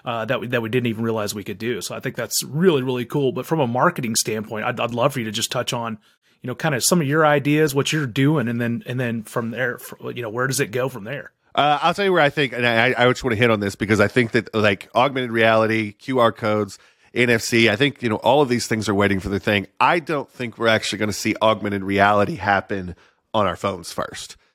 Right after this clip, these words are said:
Speaker 2: I think
Speaker 1: Oh.
Speaker 2: where we're gonna see augmented reality start to happen is, uh, in our cars first. Uh, I think that is the number one place we're gonna see it, because right now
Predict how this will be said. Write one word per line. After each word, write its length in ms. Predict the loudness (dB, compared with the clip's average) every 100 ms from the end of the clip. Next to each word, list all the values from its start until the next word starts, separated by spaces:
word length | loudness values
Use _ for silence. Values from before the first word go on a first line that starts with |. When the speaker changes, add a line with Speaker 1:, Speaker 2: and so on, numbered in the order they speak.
| _ _ 0
Speaker 2:
I 160 | 0
think 200 | 0 -4
Speaker 1:
Oh. 80 | 0
Speaker 2:
where 120 | 2
we're 120 | 2
gonna 160 | 0 -2
see 200 | 0 4
augmented 440 | 4 4 2 0
reality 500 | 2 4 6 4 2
start 320 | -2 -2 -2 -2
to 100 | 0
happen 460 | 2 2 0 -4
is, 580 | -4 0 2 2 0 0
uh, 140 | 0 2
in 100 | 2
our 120 | 0
cars 500 | 2 2 4 0 -4
first. 500 | -4 -4 -4 -10 -12 _ _ _ -4
Uh, 140 | 0 2
I 100 | 2
think 240 | 0 0
that 180 | 2 2
is 140 | -2
the 320 | -2 -2 -2
number 260 | 0 0 2
one 160 | 0 0
place 260 | 0 0
we're 100 | 0
gonna 100 | -2
see 160 | 0 0
it, 80 | 2
because 260 | -2 2
right 220 | 4 4 2
now 400 | 2 2 0